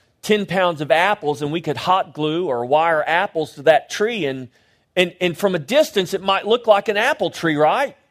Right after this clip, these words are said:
'Cause there's apples on it. But if we begin to look closely at that tree, we'd see that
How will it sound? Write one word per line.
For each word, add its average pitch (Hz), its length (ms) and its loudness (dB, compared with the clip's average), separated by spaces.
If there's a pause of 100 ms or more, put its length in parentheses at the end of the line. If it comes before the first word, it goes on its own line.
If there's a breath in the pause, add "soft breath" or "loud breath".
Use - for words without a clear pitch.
'Cause 180 160 -2
there's 170 200 -2
apples 202 480 0
on 135 240 0
it. - 100 -14
But 214 140 4
if 214 160 -4
we 247 340 -4 (300 soft breath)
begin 202 260 2
to 208 80 2
look 208 260 2
closely 165 760 2 (200 soft breath)
at 180 180 4
that 175 260 6
tree, 285 240 0
we'd 185 200 0
see 233 220 -4
that 165 260 4